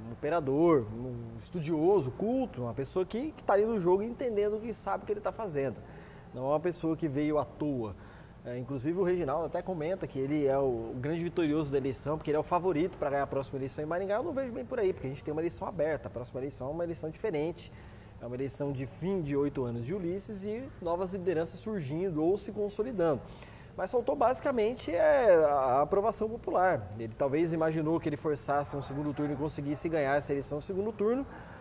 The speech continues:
mas ele não conseguiu fazer com que essa mensagem chegasse às pessoas e acabou no primeiro turno, mas o capital político dele foi aumentado. Ele saiu aí com mais de trinta mil votos,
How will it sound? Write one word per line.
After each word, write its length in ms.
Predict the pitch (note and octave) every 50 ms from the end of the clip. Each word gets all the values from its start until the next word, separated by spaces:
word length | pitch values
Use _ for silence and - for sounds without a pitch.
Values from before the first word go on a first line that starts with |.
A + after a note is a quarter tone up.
| - - -
mas 360 | - E3+ F3+ F#3+ G3+ G3+ F#3+
ele 200 | G#3 G3+ G3+ G#3
não 160 | G#3 G3+ G#3 G3
conseguiu 360 | G3+ G3+ F3+ - F#3+ F3+ D#3+
fazer 180 | E3+ D#3 D3+
com 100 | D#3 D3+
que 60 | D3 D#3+
essa 180 | C#3+ - D#3
mensagem 640 | C#3 C3 C3+ C#3 C#3+ D#3 C#3+ - D3 C3+ C#3 C#3+ C#3+
chegasse 340 | - E3+ C#3+ B2 A#2+ B2
às 100 | D3 -
pessoas 520 | - B3+ B3 - - G3+ G#3+ A3+ B3 A3+ G#3
e 180 | A3+ A#3+ C4+ C#4+ - - - - - - - - - - - - - - - C3 C#3+
acabou 260 | - E3+ E3 D#3 F3
no 80 | F3
primeiro 260 | E3 F3+ E3+ F#3+ G#3 G#3+
turno, 280 | G#3 F#3+ E3+ D3+ B2
mas 160 | A2 A2+ B2
o 40 | C3
capital 280 | - D#3 D3+ - E3 E3+
político 340 | E3 E3+ D3+ D#3 - - E3
dele 160 | D#3 D#3+ F3+
foi 140 | - - F3
aumentado. 480 | G3+ C#4 - - G3+ F3+ E3+ D3 A2+
Ele 80 | G#2 G2+
saiu 280 | - - A#2+ B2+ D3+
aí 100 | D3 D3+
com 100 | D3 -
mais 180 | C#3 A#2+ B2+ D3+
de 80 | D#3 D3+
trinta 260 | - C#3+ C#3+ - C#3
mil 140 | D3 F3+ G3
votos, 500 | F3 C#3+ C3+ D3+ F3+ F#3 - - -